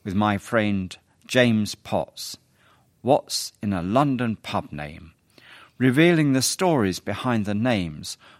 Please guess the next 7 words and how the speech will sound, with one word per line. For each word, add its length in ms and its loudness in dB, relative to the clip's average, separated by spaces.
of 180 -8
six 500 -4
hundred 400 -4
and 140 -4
fifty-six 880 -8
London 560 -2
pubs, 580 -10